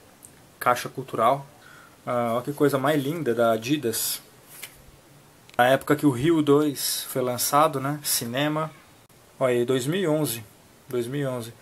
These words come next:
Música, fotografia, evento, teatro, pintura, literatura. Ah, tem o cartão postal de um restaurante japonês. Não sei nem se eu comi nesse restaurante ou foi propaganda, né? Troca-troca. Ah, propaganda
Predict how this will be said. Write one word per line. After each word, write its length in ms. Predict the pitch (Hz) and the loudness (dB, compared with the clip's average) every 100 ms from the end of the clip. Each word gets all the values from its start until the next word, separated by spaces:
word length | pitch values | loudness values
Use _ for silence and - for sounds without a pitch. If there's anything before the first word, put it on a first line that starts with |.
| - - - | -20 -20 -12
Música, 400 | 123 151 143 139 | -2 0 2 0
fotografia, 680 | 139 127 127 117 - 143 139 | -2 0 0 0 0 0 2
evento, 420 | 113 123 147 147 | 0 -2 -2 -4
teatro, 680 | - - 120 139 139 135 123 | -6 0 2 2 -2 -8 -6
pintura, 420 | 123 120 - 139 139 | -8 -12 -4 0 0
literatura. 720 | 123 127 117 - 147 147 143 - | -2 -2 -4 0 2 2 0 -10
Ah, 280 | 123 120 120 | -12 -10 -12
tem 200 | - 143 | -6 -2
o 80 | 135 | -2
cartão 340 | 139 143 143 135 | 2 2 2 0
postal 460 | 139 135 - 127 | 0 2 2 2
de 80 | 123 | 0
um 80 | 127 | -6
restaurante 560 | 117 127 127 123 131 123 | -6 -4 -4 -4 -4 -2
japonês. 760 | 127 180 185 185 208 - - - - | 0 0 2 0 0 -4 -6 -12 -14
Não 120 | - 131 | -8 -4
sei 200 | - 131 | -4 -2
nem 140 | 156 | -2
se 80 | 151 | -2
eu 60 | |
comi 240 | 147 143 151 | 0 0 0
nesse 200 | 151 135 | 0 -2
restaurante 520 | 127 - 123 135 143 | -4 -2 0 0 -2
ou 60 | 123 | -6
foi 360 | - 117 113 110 - - - | -4 -4 -4 -10 -20 -20 -8
propaganda, 580 | - 147 151 156 170 | 0 2 2 0 0
né? 80 | 143 | -2
Troca-troca. 640 | 139 117 139 135 156 165 | 0 0 0 2 2 2
Ah, 220 | 131 127 123 | -2 0 0
propaganda 1000 | 147 147 143 143 135 135 131 127 127 | 2 4 4 2 2 6 6 4 -2